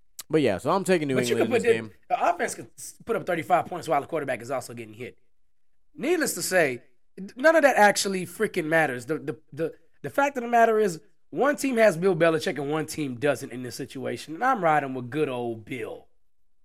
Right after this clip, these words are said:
Speaker 1: Yeah.
Speaker 2: So we differ on none of these primetime picks.
Speaker 1: No.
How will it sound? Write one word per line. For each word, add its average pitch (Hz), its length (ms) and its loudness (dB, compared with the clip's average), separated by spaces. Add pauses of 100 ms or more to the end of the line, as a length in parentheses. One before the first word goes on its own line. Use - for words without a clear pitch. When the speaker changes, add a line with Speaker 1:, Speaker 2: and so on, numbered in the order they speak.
(320)
Speaker 1:
Yeah. 64 200 -12 (680)
Speaker 2:
So 247 180 4
we 294 120 4
differ 175 580 2 (320)
on 165 200 -2
none 185 160 0
of 165 60 -2
these 165 240 -2
primetime 147 560 -2
picks. - 400 -12 (300)
Speaker 1:
No. 98 320 -12